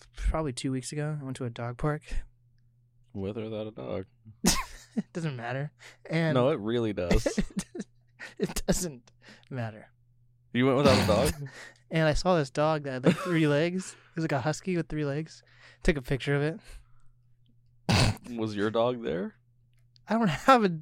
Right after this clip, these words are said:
Speaker 2: <laughs> Okay.
Speaker 1: <laughs> Just kidding.
Speaker 2: Hmm. Goes to dog parks, dogless.
Speaker 1: <laughs> No, no.
Speaker 2: Ultra H D car crash comp.
Speaker 1: <laughs>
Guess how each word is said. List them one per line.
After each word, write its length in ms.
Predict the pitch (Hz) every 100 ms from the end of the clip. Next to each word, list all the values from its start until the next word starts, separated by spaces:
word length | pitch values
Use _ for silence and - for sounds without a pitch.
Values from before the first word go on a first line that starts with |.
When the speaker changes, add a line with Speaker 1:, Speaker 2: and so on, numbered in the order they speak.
| 151 -
Speaker 2:
<laughs> 0 |
Okay. 580 | 180 147 147 277 - 143 -
Speaker 1:
<laughs> 100 | -
Just 200 | 220 208
kidding. 300 | - 190 202 - - 302 -
Speaker 2:
Hmm. 180 | 131 92 - _ - - - _ - -
Goes 180 | 113 -
to 80 |
dog 300 | 113 110 113
parks, 320 | 117 117 110 -
dogless. 760 | 101 92 - 104 143 - - - - -
Speaker 1:
<laughs> 0 |
No, 340 | - - - 277
no. 140 | 226 -
Speaker 2:
Ultra 300 | - 123 104
H 280 | 104 104 -
D 160 | 104
car 220 | 92 98 95
crash 300 | 95 92 -
comp. 340 | 95 107 127 _ - - -
Speaker 1:
<laughs> 340 | - - 302